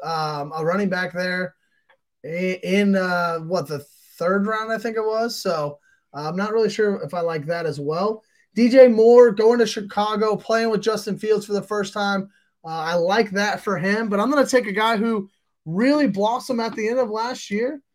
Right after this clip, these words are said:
Once he was traded to Minnesota, Minnesota brings in Jordan Addison, a guy I really like. I think he'll be a solid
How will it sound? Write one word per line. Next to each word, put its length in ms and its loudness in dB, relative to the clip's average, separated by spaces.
Once 240 0
he 140 0
was 200 0
traded 380 0
to 140 2
Minnesota, 640 -2
Minnesota 420 4
brings 400 0
in 260 0
Jordan 300 2
Addison, 380 -4
a 40 -4
guy 220 0
I 180 0
really 480 2
like. 440 -2
I 60 -6
think 220 -4
he'll 120 -4
be 140 2
a 240 0
solid 540 -2